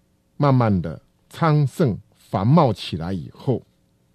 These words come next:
这个雅各家在埃及地不断的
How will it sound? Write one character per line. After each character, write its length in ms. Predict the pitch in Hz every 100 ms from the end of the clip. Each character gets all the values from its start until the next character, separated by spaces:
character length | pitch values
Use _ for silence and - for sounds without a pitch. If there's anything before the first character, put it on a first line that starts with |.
| _ _ _ _ _ _ _ _ _ _
这 120 | 196
个 120 | 170
雅 320 | 151 113 80 -
各 180 | 185 127
家 380 | 123 117 117 - _ _ _ _ _ _ _ _
在 340 | 156 127 95 113 _ _ _ _ _ _
埃 200 | 160 185
及 180 | 175 123
地 280 | 107 139 90 _ _ _ _ _ _ _ _ _
不 120 | 107
断 320 | 92 147 123
的 180 | 98 87